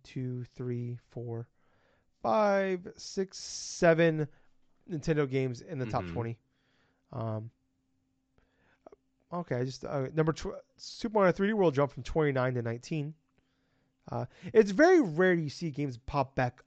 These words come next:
Speaker 1: up into the top
Speaker 2: Right.
Speaker 1: twenty. Um, usually once they fall out, they stay out. But it's, it's, I, I always find those interesting. It's kinda like, well, what's the, uh, what's that workout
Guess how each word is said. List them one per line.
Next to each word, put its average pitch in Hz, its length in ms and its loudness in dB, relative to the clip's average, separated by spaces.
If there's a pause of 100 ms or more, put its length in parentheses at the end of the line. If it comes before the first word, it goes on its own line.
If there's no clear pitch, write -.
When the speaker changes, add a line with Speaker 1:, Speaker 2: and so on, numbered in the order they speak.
Speaker 1:
up - 180 -8
into 131 160 -8
the 113 100 -4
top 107 140 -4
Speaker 2:
Right. 107 200 4
Speaker 1:
twenty. - 160 -10 (500)
Um, 110 340 -6
usually 175 300 0
once 170 220 2
they 165 100 4
fall 147 300 0
out, 139 340 4
they 131 100 -2
stay 143 280 0
out. 190 400 6
But 139 100 -2
it's, 131 140 -4
it's, 135 240 -6
I, 139 160 0 (420)
I 180 100 2
always 220 200 4
find 214 140 4
those 156 120 0
interesting. 113 420 -4 (380)
It's 151 100 -2
kinda 277 140 6
like, 285 200 6
well, 269 180 -2
what's 254 240 -6
the, 277 200 -2
uh, 147 240 0
what's 202 180 -2
that 165 200 -4
workout 131 420 -4